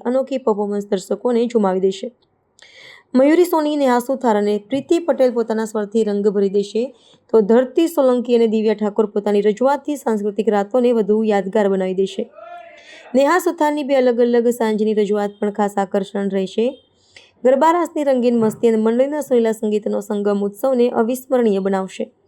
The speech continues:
જ્યાં લોકકલાનું સૌંદર્ય અને પરંપરાની ધૂન એક અનોખો અનુભવ કરાવશે. આ સમગ્ર કાર્યક્રમ ચાંદખેડા, અમદાવાદ સ્થિત પાલીબા ફાર્મ ખાતે યોજાઈ રહ્યો છે, જે સુરક્ષા માટે સી સી ટી વી, ફાયર સેફ્ટી, ઇન્સ્યોરન્સ જેવી તમામ સુવિધાઓ સાથે મહેમાનોને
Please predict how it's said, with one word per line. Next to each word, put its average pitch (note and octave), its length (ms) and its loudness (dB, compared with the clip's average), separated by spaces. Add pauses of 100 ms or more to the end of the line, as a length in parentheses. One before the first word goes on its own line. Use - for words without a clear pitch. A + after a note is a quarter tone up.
(600)
જ્યાં A#3 160 6
લોકકલાનું D#4 580 2
સૌંદર્ય A#3+ 500 0
અને A#3 140 2
પરંપરાની B3 580 0
ધૂન A3+ 240 0
એક A3 220 -2
અનોખો G#3+ 300 -2
અનુભવ G3+ 280 0
કરાવશે. F#3+ 520 -6 (720)
આ - 60 2
સમગ્ર E4 340 2
કાર્યક્રમ C4+ 480 2
ચાંદખેડા, A3+ 500 0
અમદાવાદ G#3+ 440 0
સ્થિત A3 340 -2
પાલીબા B3 380 2
ફાર્મ B3 240 -2
ખાતે G#3+ 260 0
યોજાઈ G3+ 340 0
રહ્યો G3 180 -2
છે, B3+ 260 -4 (540)
જે C4 140 4
સુરક્ષા D4+ 340 -2
માટે C#4+ 320 -2
સી C4 140 -8
સી A3+ 120 -6
ટી A3 180 -2
વી, A3 180 -4
ફાયર G#3 240 0
સેફ્ટી, G3+ 380 -4
ઇન્સ્યોરન્સ G3+ 500 -2
જેવી G3+ 180 0
તમામ C4 360 -2
સુવિધાઓ G3+ 420 0
સાથે G3 320 -4
મહેમાનોને G#3+ 640 -2